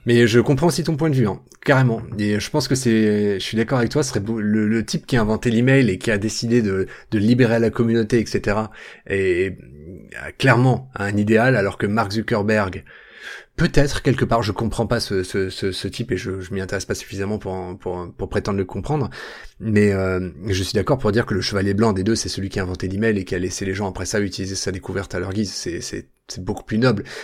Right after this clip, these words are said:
mais c'est pas ce qui est le plus tentant de faire. Parce qu'il y en a un, il est,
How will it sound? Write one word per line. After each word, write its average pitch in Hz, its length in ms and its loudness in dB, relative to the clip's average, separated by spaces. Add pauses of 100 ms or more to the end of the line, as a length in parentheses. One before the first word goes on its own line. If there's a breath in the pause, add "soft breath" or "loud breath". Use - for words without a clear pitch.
(120 loud breath)
mais 101 960 -2
c'est - 260 -8
pas 113 160 -4
ce - 80 -6
qui - 100 -6
est - 20 -8
le 87 60 -12
plus 98 120 -8
tentant 92 280 -6
de 95 60 -10
faire. - 360 -10 (200)
Parce - 120 -12
qu'il 101 120 -4
y 90 60 -2
en 92 80 -2
a 104 40 0
un, 110 120 0
il 92 180 -2
est, 90 180 -8